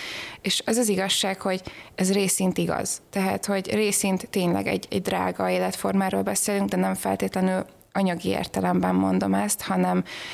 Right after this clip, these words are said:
időráfordítás és háttértudás szempontjából ez valóban egy luxus. Én azt tekintem luxusnak, ami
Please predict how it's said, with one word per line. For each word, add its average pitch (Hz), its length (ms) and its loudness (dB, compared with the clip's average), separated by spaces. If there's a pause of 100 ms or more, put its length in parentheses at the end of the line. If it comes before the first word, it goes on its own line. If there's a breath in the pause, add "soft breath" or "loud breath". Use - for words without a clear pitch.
(100)
időráfordítás 190 1200 0
és 180 200 2
háttértudás 180 880 -2
szempontjából 185 960 0
ez 185 240 -2
valóban 180 440 2
egy 180 220 2
luxus. 175 380 0
Én 196 160 0
azt 190 160 0
tekintem 190 440 0
luxusnak, 226 680 0
ami 185 320 2